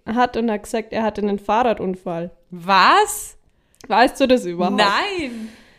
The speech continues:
Speaker 1: Ja, äh, er hatte einen Fahrradunfall.
Speaker 2: Ich hab
Speaker 1: Er
Speaker 2: doch auch mit ihm geplaudert an dem Tag.
Speaker 1: <laughs> Ich
Speaker 2: Also
Speaker 1: weiß. <laughs> Er ist, äh,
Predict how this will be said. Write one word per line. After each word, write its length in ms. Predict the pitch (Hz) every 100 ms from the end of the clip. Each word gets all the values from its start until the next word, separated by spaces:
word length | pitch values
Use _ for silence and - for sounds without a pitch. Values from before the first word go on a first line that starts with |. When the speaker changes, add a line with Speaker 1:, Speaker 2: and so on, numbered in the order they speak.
| -
Speaker 1:
Ja, 460 | 254 240 254 240
äh, 360 | 220 233 226 208
er 140 | 226
hatte 180 | 247 220
einen 200 | 226 220
Fahrradunfall. 760 | 214 220 240 208 220 220 220 202
Speaker 2:
Ich 80 | 202
hab 80 |
Speaker 1:
Er 60 | 196
Speaker 2:
doch 140 | 226
auch 200 | 196 226
mit 160 | 339 330
ihm 140 | 262
geplaudert 600 | 240 247 254 220 214 226
an 120 | 185 208
dem 160 | 208
Tag. 300 | 202 220 196
Speaker 1:
<laughs> 0 |
Ich 60 | -
Speaker 2:
Also 120 | 208 277
Speaker 1:
weiß. 260 | 220 - -
<laughs> 60 | 403 - 415 403 - 370 - - - - - - 605 - -
Er 220 | 262 254
ist, 220 | 285 285
äh, 480 | - - 220 220 214